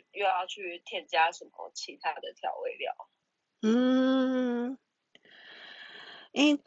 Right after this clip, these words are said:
Speaker 2: 其实我，呃，认识K M小姐一段时间了，我觉得她的皮肤状态一直都还不错，然后也很白。所以我在想说，是不是因为你平常吃的食物里面，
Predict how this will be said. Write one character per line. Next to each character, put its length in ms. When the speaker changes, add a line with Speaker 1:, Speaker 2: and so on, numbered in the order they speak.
Speaker 2:
其 200
实 180
我， 480
呃， 140
认 260
识 220
K 160
M 220
小 260
姐 240
一 60
段 260
时 260
间 320
了， 140
我 160
觉 160
得 120
她 200
的 100
皮 300
肤 360
状 280
态 240
一 140
直 180
都 140
还 200
不 220
错， 400
然 160
后 200
也 200
很 260
白。 300
所 80
以 40
我 60
在 180
想 220
说， 180
是 160
不 100
是 200
因 120
为 140
你 80
平 240
常 240
吃 220
的 140
食 280
物 100
里 180
面， 260